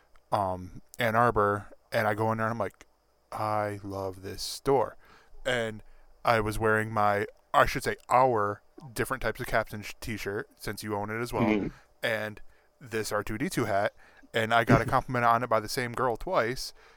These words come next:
Speaker 1: in two separate instances. Like, she walked, she's like, "Oh, nice shirt," and she came back, she's like,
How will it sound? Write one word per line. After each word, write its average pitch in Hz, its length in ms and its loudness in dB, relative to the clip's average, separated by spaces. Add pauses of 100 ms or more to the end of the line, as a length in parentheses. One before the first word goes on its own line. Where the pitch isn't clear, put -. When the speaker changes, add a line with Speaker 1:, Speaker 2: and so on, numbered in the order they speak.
(180)
Speaker 1:
in 123 160 2
two 170 220 2
separate 160 340 2
instances. 135 480 -2
Like, 107 100 -2
she 120 140 -8
walked, 151 320 2
she's 135 140 -14
like, 156 100 -10
"Oh, 202 120 0
nice 190 200 -4
shirt," 170 360 -4
and 127 120 -10
she - 80 -12
came 143 140 -2
back, 143 160 0
she's - 80 -10
like, 120 120 -4